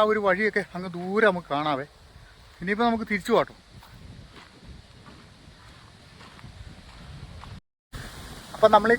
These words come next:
കണ്ടതേ കമ്പം പുതുപ്പട്ടി ഈ എന്ന് പറഞ്ഞ സ്ഥലത്തുള്ള ശിവൻ കോയിലാണ് കേട്ടോ. എൻ്റെ ബൈക്കിലായിട്ട് ഇതുള്ള നമ്മളിവിടെ വന്ന് കണ്ടത്. ഇത് അവര് പറഞ്ഞ പോലെ ആദ്യം കണ്ട ആൾക്കാർ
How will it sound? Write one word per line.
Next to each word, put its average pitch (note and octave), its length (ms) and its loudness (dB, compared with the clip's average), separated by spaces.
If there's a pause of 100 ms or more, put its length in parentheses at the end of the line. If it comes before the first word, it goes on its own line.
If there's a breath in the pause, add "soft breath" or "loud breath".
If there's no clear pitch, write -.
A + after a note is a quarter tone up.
കണ്ടതേ F3+ 280 4 (1080)
കമ്പം G#3 360 6 (600)
പുതുപ്പട്ടി G3+ 500 0 (1300)
ഈ - 100 4
എന്ന് A#3 140 4
പറഞ്ഞ G#3 180 6 (160)
സ്ഥലത്തുള്ള F3+ 420 2 (160)
ശിവൻ F#3+ 260 6 (100)
കോയിലാണ് G#3+ 400 6
കേട്ടോ. C#3+ 160 -4 (240)
എൻ്റെ E3+ 200 -4
ബൈക്കിലായിട്ട് E3+ 460 2
ഇതുള്ള D#3+ 260 0 (180)
നമ്മളിവിടെ D#3+ 360 -2
വന്ന് D3 180 -4
കണ്ടത്. C3+ 260 -4 (560 loud breath)
ഇത് F3+ 120 4 (200)
അവര് F#3+ 200 4 (100)
പറഞ്ഞ G#3+ 220 4
പോലെ A3 120 4 (120)
ആദ്യം G3 240 -2
കണ്ട A3+ 160 2
ആൾക്കാർ A3 240 6